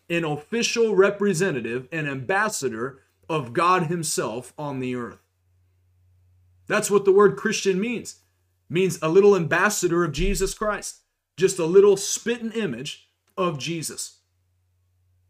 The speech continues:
Amazing. How powerful. So let's recap. What did you learn? You are not a sinner anymore if you are in Christ. And if you're not in Christ,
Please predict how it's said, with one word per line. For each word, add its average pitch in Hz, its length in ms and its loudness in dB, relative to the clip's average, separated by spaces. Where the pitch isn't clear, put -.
Amazing. 170 560 -4
How 170 200 -2
powerful. 151 580 -6
So 180 260 0
let's 202 280 4
recap. 185 520 -2
What 202 180 8
did 202 200 2
you 202 120 2
learn? 202 320 0
You 226 260 0
are 240 340 0
not 226 440 0
a 160 120 -2
sinner 135 540 -6
anymore 143 560 -4
if 139 180 -6
you 147 180 -4
are 135 120 -2
in 135 240 -8
Christ. - 540 -12
And 156 80 -6
if 156 140 -4
you're 165 140 2
not 247 260 2
in 147 140 -4
Christ, 135 460 -8